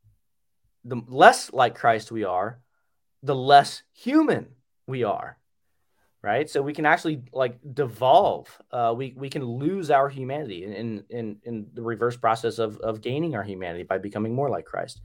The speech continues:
Now, that might sound harsh, uh, but, uh, in, in these are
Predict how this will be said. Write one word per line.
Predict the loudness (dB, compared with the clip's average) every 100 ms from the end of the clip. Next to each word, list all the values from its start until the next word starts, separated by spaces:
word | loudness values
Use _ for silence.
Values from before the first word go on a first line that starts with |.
| -20 -20 2
Now, | 8
that | 10
might | 8 6
sound | 0 4 4 4
harsh, | 6 6 6 -2 _ _ _ _ _ 8
uh, | 10 12 8 2 0
but, | 8 8 8 0 _ _ _
uh, | 0 2 0 -2
in, | -2 -2 -4
in | -4
these | -2 2
are | 0 0